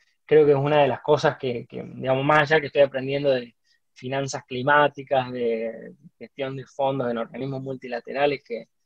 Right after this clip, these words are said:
es conocimiento técnico que está bueno y después te sirve para donde vayas, eh, creo que el, el,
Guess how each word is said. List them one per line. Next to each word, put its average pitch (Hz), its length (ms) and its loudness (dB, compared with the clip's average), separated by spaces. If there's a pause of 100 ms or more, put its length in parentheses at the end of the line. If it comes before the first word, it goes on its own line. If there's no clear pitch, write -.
(160)
es - 140 -10
conocimiento 123 880 -4
técnico 143 500 0
que - 80 -20
está 143 180 2
bueno 151 420 6
y 123 40 2
después 127 340 -8
te 117 80 -20
sirve 147 480 4
para 117 520 -6
donde 127 180 -2
vayas, 175 560 4 (460)
eh, 120 320 0 (1500)
creo 151 220 6
que 139 100 4
el, 135 200 4
el, 135 460 -4